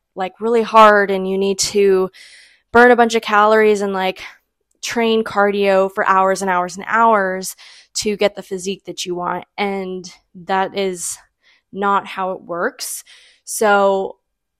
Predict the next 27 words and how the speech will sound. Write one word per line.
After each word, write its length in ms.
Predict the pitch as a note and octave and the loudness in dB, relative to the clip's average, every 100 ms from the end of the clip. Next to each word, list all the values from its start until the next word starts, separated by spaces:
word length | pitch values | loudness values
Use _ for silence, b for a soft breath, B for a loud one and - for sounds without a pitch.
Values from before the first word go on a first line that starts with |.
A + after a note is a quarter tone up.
| _ _ | _ _
just 260 | A#3 A3+ - | -2 -2 -2
know 180 | G3+ G#3 | 0 2
that 160 | G#3 | 2
if 140 | G3+ G#3 | 0 -2
that's 200 | F#3+ - | -4 -4
how 140 | G3+ | -6
you've 160 | F#3+ F3+ | -6 -8
been 120 | F3+ | -12
training 460 | - F#3 F#3 G#3 | -10 -10 -8 -8
to, 260 | G#3+ - F#3+ | -6 -6 -6
like, 300 | F3+ F3 E3+ | -8 -12 -10
basically 680 | F3+ F3 - F3+ F#3 F3+ F3+ | -10 -10 -12 -12 -8 -6 -6
suffer 760 | - - - - F3+ G3+ F#3+ G3 | -10 -12 -6 -4 -4 -4 -6 -6
the 80 | |
whole 240 | A3 A3+ A3 | -4 -4 -4
time 380 | - F#3+ F#3 F#3+ | -6 -8 -8 -10
that 220 | F#3 - | -12 -8
you're 320 | F#3+ F#3 F3+ b b b b _ _ - | -6 -6 -8 b b b b _ _ -4
exercising 920 | G3 - G#3+ G3+ G#3 G#3 G3+ A3 G#3+ | -4 -2 -8 -4 -2 -2 -2 -4 -4
because 280 | G3+ G3+ G3+ | -6 -10 -12
you 80 | G3 | -12
think 220 | F#3+ F#3+ | -14 -14
that 100 | F#3 | -14
you're 120 | F#3 | -14
gonna 200 | F#3 F3 | -14 -14
lose 240 | E3+ E3 - | -16 -16 -8
fat 300 | F#3+ G#3 | -2 -2